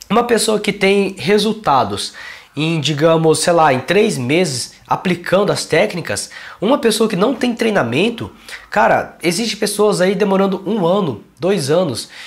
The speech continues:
e esse tempo aí de um ano a dois anos,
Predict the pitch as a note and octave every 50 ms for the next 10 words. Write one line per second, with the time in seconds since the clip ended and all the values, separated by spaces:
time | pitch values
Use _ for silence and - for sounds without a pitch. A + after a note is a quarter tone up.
0 | - - - D3+ F#3+ A#3+ B3 - - F3+ - - F#3 G#3+ A#3 A#3 F#3+ F3+ D#3+ C#3
1 | F3+ G3+ E3+ D#3 F3 G3 F#3 E3 D3 D3+ C#3 A#2 G#2 G#2 B2 E3 G#3 G3 D3 A#2+
2 | - -